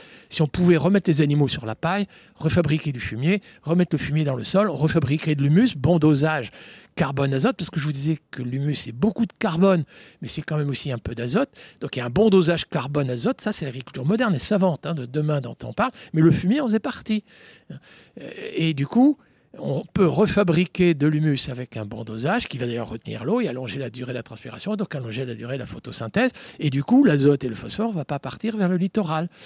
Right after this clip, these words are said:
Mais où pourrait-on trouver du phosphore ailleurs que dans les mines de phosphate ? Il y en a quand même beaucoup, mais à faible dose, malheureusement, dans les roches mères en sous-sol.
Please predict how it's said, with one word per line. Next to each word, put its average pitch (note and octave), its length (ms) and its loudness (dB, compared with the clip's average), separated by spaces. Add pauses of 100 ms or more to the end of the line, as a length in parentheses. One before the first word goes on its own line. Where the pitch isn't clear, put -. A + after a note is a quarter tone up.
(220)
Mais D3 140 4
où B3 100 8
pourrait-on A3 460 2
trouver F#3+ 340 4
du E3 120 4
phosphore D#3 580 0
ailleurs C#3 240 -2
que - 80 -6
dans C3+ 100 -2
les C3 80 -2
mines C#3 160 -2
de - 80 -4
phosphate ? - 480 -6 (220)
Il C#3+ 60 -2
y - 20 0
en C3+ 80 0
a D3 80 0
quand A2 160 -6
même E3+ 240 0 (440)
beaucoup, F#3 460 2 (240)
mais D3 100 0
à C#3 40 0
faible F3 320 4
dose, D#3+ 260 6
malheureusement, B2 600 -4 (400)
dans D#3 100 2
les C#3+ 140 2
roches D#3+ 480 2
mères C3+ 520 0 (360)
en F#3 80 6
sous-sol. A3 480 0